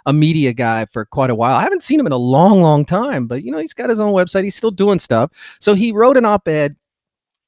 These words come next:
in the Western Journal, uh, dated September twenty-eighth, just the other day.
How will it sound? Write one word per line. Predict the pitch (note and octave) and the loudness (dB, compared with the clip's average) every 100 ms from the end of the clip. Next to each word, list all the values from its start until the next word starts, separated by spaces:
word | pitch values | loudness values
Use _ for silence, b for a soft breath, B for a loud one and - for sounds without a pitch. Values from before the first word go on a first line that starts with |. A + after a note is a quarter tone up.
| - | -6
in | D#3+ | -2
the | D3+ | 0
Western | E3 E3+ D#3+ D3 C#3 C#3 | 0 0 -2 -4 -4 -10
Journal, | - F3+ G3+ C#3+ C3+ B B B B - | -4 0 2 0 -2 B B B B -6
uh, | C#3 C#3+ | 0 0
dated | C#3+ D3 D3 D3 | 0 0 -2 -2
September | D#3 - C#3 E3+ | -8 -6 -4 -6
twenty-eighth, | - E3 D#3 A#2 E3 - - | -4 -2 -2 -4 -6 -12 -16
just | - | -4
the | F#3+ | -2
other | D#3+ | 0
day. | A#2 G2+ A2+ | -2 -4 -4